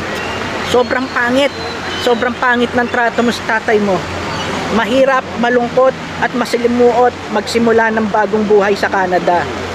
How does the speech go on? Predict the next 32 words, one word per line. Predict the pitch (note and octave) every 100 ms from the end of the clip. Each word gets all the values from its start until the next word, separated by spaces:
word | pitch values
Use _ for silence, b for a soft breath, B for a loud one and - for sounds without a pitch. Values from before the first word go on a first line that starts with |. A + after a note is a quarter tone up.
| - -
Dahil | F3 G#3 G#3 A3+
most | B3 A3+ -
likely | A#3+ G#3+ D#3+ B3 A3+
back | G3+ G#3 -
to | F#3
zero | A#3 G3+ F#3+
kayo, | G3+ A3+ G#3
no? | G3 G#3 - - - - - - - -
At | G3 G3
may | A#3 G#3
edad | G3+ G#3 G#3+
na | G#3
din | G#3+ G#3+
yung | G#3+ G#3+
parents | G#3+ G#3+ G#3 G3+ -
mo. | B3+ G#3 C#3 - - - - - - - - - - - - E3
Wala | G3 A3+ A#3
namang | A#3
perpektong | - B3 - A#3+ - B3 A#3+ B3 A#3+
parents, | A#3+ A#3 C4 A#3+ A#3+
guys, | C4 -
eh. | A3+ D#3+ - - - - - - - - -
Parang | - A3+ A#3+ A#3
tayo | A#3+ A#3+ A#3+
lang | A#3+ A#3
din | A#3 B3
sila, | A#3+ B3+
eh, | A#3+ A#3 G#3
ano, | A3 A#3+ C4 A3 G#3+ G#3+
may | A3+
mga | A#3 A#3
weaknesses | A3+ A#3+ A#3+ A#3+ A#3+